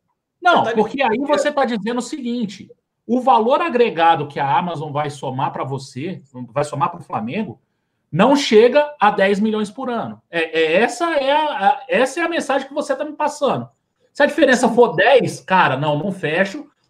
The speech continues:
Speaker 1: porque eu acho que o potencial da Amazon pra agora não já vai gerar dez milhões pro Flamengo, né?
Speaker 2: Então.
Speaker 1: Cinco, você acha que geraria cinco milhões esse agregado?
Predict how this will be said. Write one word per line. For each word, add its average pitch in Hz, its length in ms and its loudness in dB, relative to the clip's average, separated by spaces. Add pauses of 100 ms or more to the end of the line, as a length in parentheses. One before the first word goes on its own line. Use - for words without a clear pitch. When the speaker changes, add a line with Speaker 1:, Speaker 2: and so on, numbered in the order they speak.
Speaker 1:
porque 240 240 2
eu 240 120 8
acho 208 140 4
que 233 80 2
o - 40 2
potencial 208 520 2
da 269 100 2
Amazon 160 500 2
pra 180 140 2
agora 190 420 2
não 269 220 2
já 220 120 0
vai 233 220 2
gerar 214 420 -2
dez 208 240 -4
milhões 214 340 -6
pro 220 140 -16
Flamengo, 226 520 -6 (520)
né? 143 180 -2
Speaker 2:
Então. 196 260 -2 (460)
Speaker 1:
Cinco, 269 680 -2
você - 160 -4
acha 220 260 4
que 220 180 -4
geraria 185 520 0
cinco 269 440 -8
milhões 180 400 -2
esse 170 200 -6
agregado? 147 680 -2